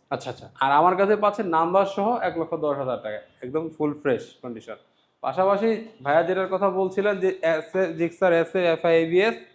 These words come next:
Speaker 2: এই বাইকটা হচ্ছে দুই হাজার চব্বিশের, এই যে র‍্যাঙ্ক কর্নার স্টিকার লাগানো, দুই হাজার চব্বিশের এই বাইকটা এফআই এবিএস, দুই বছরের কাগজ করা, ছয় হাজার কিলোমিটার জেনুইন ফার্স্ট পার্টি। আর এটা হলো আমাদের কা-, আমরা প্রাইস দিয়েছি দুই লক্ষ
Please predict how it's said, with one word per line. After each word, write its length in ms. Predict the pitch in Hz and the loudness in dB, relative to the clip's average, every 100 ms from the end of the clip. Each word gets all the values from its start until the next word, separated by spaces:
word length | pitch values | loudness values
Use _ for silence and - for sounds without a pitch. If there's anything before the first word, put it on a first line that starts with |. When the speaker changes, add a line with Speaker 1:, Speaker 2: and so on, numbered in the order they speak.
| _ _ _ _ | _ _ _ _
Speaker 2:
এই 140 | 165 190 | 2 6
বাইকটা 400 | 190 185 180 190 | 8 6 6 0
হচ্ছে 160 | 190 | 2
দুই 140 | 190 190 | 0 0
হাজার 160 | 185 | 0
চব্বিশের, 500 | 190 202 202 196 123 104 - | 2 2 2 -2 -6 -12 -10
এই 60 | 131 | -6
যে 100 | 139 | 0
র‍্যাঙ্ক 260 | 143 147 | 2 2
কর্নার 280 | 156 160 156 | -2 -2 -2
স্টিকার 320 | 151 151 156 | -6 -4 -2
লাগানো, 440 | 156 147 160 214 302 - _ _ _ _ | 0 0 0 -2 -6 -16 _ _ _ _
দুই 140 | 135 151 | -4 -2
হাজার 180 | 165 | -2
চব্বিশের 580 | 170 165 160 175 175 190 | -2 -2 0 0 0 -2
এই 140 | 160 160 | 0 2
বাইকটা 440 | 160 156 208 262 - _ | 2 2 -2 -4 -6 _
এফআই 280 | 139 135 160 | -4 0 2
এবিএস, 340 | 156 151 185 175 | 2 2 2 2
দুই 180 | 143 | -2
বছরের 380 | 147 160 180 175 | 0 0 0 -2
কাগজ 320 | 131 127 156 | -2 -2 -4
করা, 360 | - 170 208 - - _ _ | -2 -2 -2 -4 -16 _ _
ছয় 220 | 190 190 | 2 6
হাজার 220 | 202 202 | 6 6
কিলোমিটার 460 | 202 196 196 196 151 | 4 0 2 0 0
জেনুইন 460 | 151 175 185 220 - | 0 2 2 0 2
ফার্স্ট 280 | 165 170 - | 2 2 2
পার্টি। 300 | 185 226 302 - _ _ _ | 2 2 -4 -10 _ _ _
আর 400 | 120 127 131 135 131 | -2 2 4 4 2
এটা 240 | 139 135 160 | -2 -2 0
হলো 460 | 170 185 202 196 - | 2 2 2 -2 -4
আমাদের 360 | 139 147 156 160 | -2 0 0 0
কা-, 180 | 160 | -2
আমরা 200 | 156 156 | -2 -2
প্রাইস 320 | 156 147 147 151 | 0 4 4 2
দিয়েছি 340 | 160 165 175 | -2 -4 -6
দুই 180 | 139 143 | -6 -2
লক্ষ 300 | 151 151 | -2 -2